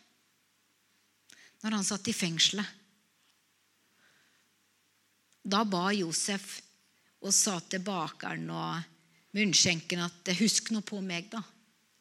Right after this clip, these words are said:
Sant? Hjelp meg ut herfra nå." Han fikk ikke svar på den bønna, og det var bra, for folket var ikke forberedt. Hva hadde skjedd hvis han hadde kommet hjem til sin familie da?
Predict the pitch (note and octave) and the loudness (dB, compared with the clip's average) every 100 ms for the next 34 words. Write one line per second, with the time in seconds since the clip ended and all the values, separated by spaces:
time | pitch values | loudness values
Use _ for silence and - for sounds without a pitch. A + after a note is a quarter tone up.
0 | _ _ - _ _ - G3+ G#3+ - F3+ | _ _ -20 _ _ -10 -8 -8 -14 -10
1 | - G#3+ A3 B3 A#3+ C4 B3+ A#3 C4+ C#4+ | 0 2 2 2 4 4 0 0 2 4
2 | E4+ - - _ _ _ _ _ _ _ | 4 2 -12 _ _ _ _ _ _ _
3 | _ _ _ _ _ _ _ _ _ _ | _ _ _ _ _ _ _ _ _ _
4 | _ A3 A3 B3+ A#3+ G3+ A3 - F#3 F3 | _ -4 2 2 2 2 4 4 2 -2
5 | G#3+ G3 F#3+ F3+ E3+ F3 F#3+ - - F4+ | -2 -2 -2 -2 -6 -6 -10 -14 -8 0
6 | A3+ F#3+ D#4+ B3 G#3+ C#4 - C#4 - D4 | 2 2 2 2 4 2 0 -6 -4 -4
7 | - A#3 A#3+ - G#3 A3 F#3+ F#4 - - | -4 -4 -4 -6 -6 -6 -6 -12 -16 -20
8 | - _ _ _ _ _ _ _ _ - | -20 _ _ _ _ _ _ _ _ -2
9 | E4+ E4 F#4 - D4 D4 - C4 A#3 A#3+ | -2 2 2 4 4 2 -2 0 0 0
10 | B3 C4+ B3+ D4 - A3+ G#3+ B3 - A#3 | -4 -4 -4 -2 -2 0 -2 -4 -4 -4
11 | F#3+ A#3+ A#3+ G3 F#3+ G3+ A3 - - F#3+ | -6 -6 -4 -4 -4 -6 -8 -12 -10 0
12 | A3 | 0